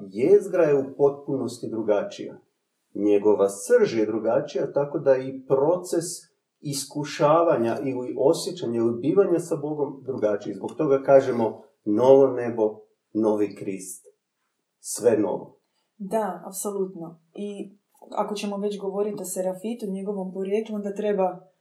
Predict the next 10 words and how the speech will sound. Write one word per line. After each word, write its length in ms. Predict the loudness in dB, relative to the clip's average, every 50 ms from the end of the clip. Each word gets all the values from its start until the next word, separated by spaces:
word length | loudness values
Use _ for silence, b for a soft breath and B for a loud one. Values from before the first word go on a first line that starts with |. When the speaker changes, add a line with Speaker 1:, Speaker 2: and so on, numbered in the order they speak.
| _ _ _
Speaker 2:
od 120 | -10 -8
nekakvog 360 | -8 -6 -6 -6 -8 -8 -12 -10
starta 420 | -6 -2 -2 -2 -2 -4 -8 -8 -6 -6
ići 200 | -6 -8 -8 -8
od 120 | -8 -10 -8
početka. 520 | -12 -10 -8 -6 -6 -6 -6 -6 -8 -10 -8
Njegovo 420 | -6 -6 -4 -4 -2 -2 -2 -4
rođenje 720 | -2 -4 -6 -6 -4 -2 -2 -2 0 -2 -4 -6 -8 -12 -18 _ _ _ _ _ -8
nije 460 | -6 -2 -2 0 0 0 0 -2 -2 -4
ono 540 | -4 -6 -6 -4 -4 -4 -6 -8 -12 -20